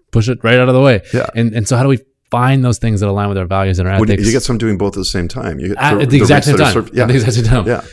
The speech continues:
Speaker 1: And so you can't differentiate them, which makes it hard for a person in my position.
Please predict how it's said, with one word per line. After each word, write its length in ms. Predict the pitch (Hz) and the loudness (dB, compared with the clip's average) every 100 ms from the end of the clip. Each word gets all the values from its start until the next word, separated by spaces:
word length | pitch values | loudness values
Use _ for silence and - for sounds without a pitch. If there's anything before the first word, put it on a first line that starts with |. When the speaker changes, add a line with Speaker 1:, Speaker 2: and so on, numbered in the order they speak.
| - | -6
Speaker 1:
And 80 | 110 | -4
so 80 | 127 | -2
you 80 | 123 | -2
can't 160 | 143 | -2
differentiate 520 | 120 113 117 117 113 98 | -4 -4 -4 -2 -4 -4
them, 200 | 90 87 _ _ | -8 -10 _ _
which 160 | 101 110 | -4 -2
makes 140 | 101 | -2
it 100 | 110 | -4
hard 240 | 104 110 | -4 -4
for 240 | - 104 95 107 | -4 -4 -6 -8
a 60 | |
person 240 | 107 101 104 | -6 -4 -4
in 20 | |
my 80 | 98 | -4
position. 340 | 104 92 90 | -4 -6 -8